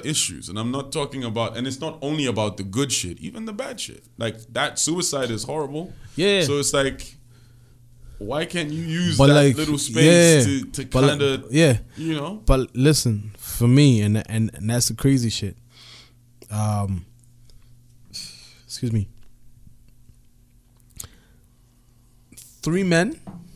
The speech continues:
Speaker 2: commit suicide, right?
Speaker 1: All by hanging in the same
Speaker 2: All by
Speaker 1: week.
Speaker 2: hanging in the same week. That's a headline alone. Niggas are gonna click that shit. Niggas, white people.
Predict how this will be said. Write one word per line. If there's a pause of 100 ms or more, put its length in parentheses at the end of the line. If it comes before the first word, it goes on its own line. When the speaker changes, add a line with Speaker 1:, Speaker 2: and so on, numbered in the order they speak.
(440)
Speaker 2:
commit
suicide,
right? (880)
Speaker 1:
All
by
hanging
in
the
same
Speaker 2:
All
by
Speaker 1:
week.
Speaker 2:
hanging (280)
in
the
same
week. (840)
That's
a
headline
alone. (880)
Niggas
are
gonna
click
that
shit. (1120)
Niggas,
white
people.